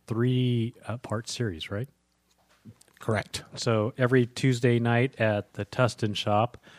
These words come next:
Speaker 1: for three weeks, starting on Tuesday, March twelfth. Um, come by, and it's, we're gonna talk about the path to mount-, modern mountain biking. But what is, exactly does that mean?
Speaker 2: Think fundamentals. So, and I like to think about how fundamentals are good for beginners,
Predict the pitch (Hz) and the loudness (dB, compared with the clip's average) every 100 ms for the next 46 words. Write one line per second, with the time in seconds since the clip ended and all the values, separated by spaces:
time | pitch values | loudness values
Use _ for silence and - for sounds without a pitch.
0 | - - 113 - 113 110 107 - - 107 | -20 -2 -2 0 2 2 0 -2 -2 -2
1 | 104 98 - 120 110 104 101 104 - - | -2 -6 -6 -4 -2 -4 -4 -6 -6 2
2 | 127 151 - - - - _ - 110 104 | 6 6 4 -20 -20 -20 _ -6 -4 -4
3 | 98 110 - 117 101 107 107 107 117 110 | -6 -10 -6 -4 0 2 4 2 0 -2
4 | 104 101 - - - 107 101 101 90 95 | -2 -4 -8 -18 -16 -14 -12 -10 -8 -8
5 | 92 95 90 - - 90 - 95 90 - | -6 -6 -8 -8 -8 -8 -8 -10 -10 -10
6 | - 101 104 98 92 95 104 98 87 85 | -10 -2 -2 -2 -4 -6 -6 -8 -10 -10
7 | 87 104 143 170 - 127 107 - 82 - | -8 -4 -4 -4 -8 -12 -12 -12 -12 -8
8 | 104 90 87 85 90 76 _ _ _ - | -8 -8 -14 -12 -14 -16 _ _ _ -4
9 | 214 208 - 160 147 117 104 - - - | -4 0 6 8 8 6 2 -4 -6 -6
10 | _ _ - - 131 117 110 - - - | _ _ -2 6 8 8 4 -6 -20 -4
11 | 127 160 185 185 165 - 147 123 117 117 | 4 4 4 2 -4 0 0 0 -2 -2
12 | 110 113 110 113 110 104 101 101 87 90 | 2 0 2 0 0 0 -2 -2 -4 -6
13 | 85 95 - 92 104 107 180 190 180 - | -4 -6 -4 -6 -2 2 2 2 0 -6